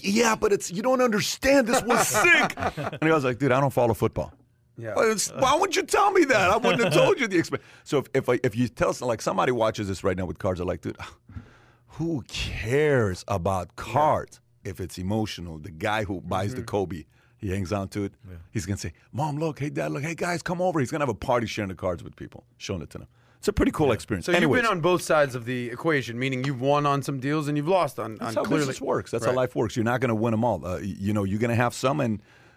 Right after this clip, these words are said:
Speaker 1: the reality is, I've, I'm gonna tell you a crazy thing. I've never lost on cards. How weird is that?
Speaker 3: Wow.
Speaker 1: How weird is that?
Speaker 2: Like, even that Kobe situation, you
Speaker 1: I, I
Speaker 2: still
Speaker 1: never
Speaker 2: made
Speaker 1: lose on
Speaker 2: money on
Speaker 1: cards you, because I sit on 'em.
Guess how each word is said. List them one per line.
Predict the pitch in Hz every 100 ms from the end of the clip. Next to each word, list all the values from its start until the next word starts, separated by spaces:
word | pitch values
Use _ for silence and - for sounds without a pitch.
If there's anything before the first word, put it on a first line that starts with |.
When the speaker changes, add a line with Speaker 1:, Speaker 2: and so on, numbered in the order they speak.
| -
Speaker 1:
the | 117
reality | 107 123 135 147 123
is, | 127 - -
I've, | 127 123 - _ _ -
I'm | 131
gonna |
tell | 131 165
you |
a | 117
crazy | - 131 120
thing. | 104 104 80 - _ _ -
I've | 120 98
never | 107 110 123 147
lost | 131 113 107 104 -
on | 101 90
cards. | 101 78 67 - -
How | 131
weird | 117 107 113 90
is | 78
that? | 80 69
Speaker 3:
Wow. | 117 104 92 _ _ _ _ _ _ _ - -
Speaker 1:
How | 131
weird | 143 143
is | 110
that? | 87 69
Speaker 2:
Like, | - 156
even | 180 180
that | 151
Kobe | 135 170 131
situation, | 117 123 120 113 110 110
you |
Speaker 1:
I, | 127
I |
Speaker 2:
still | - 139
Speaker 1:
never | 143 165
Speaker 2:
made | 151 131
Speaker 1:
lose | 151 180
on | 139
Speaker 2:
money | 110
on | 107
Speaker 1:
cards | 95 73 53 - _
you, | - 117 120
because | 117 120
I | 135
sit | 123 - - 156
on | 147 95
'em. | 67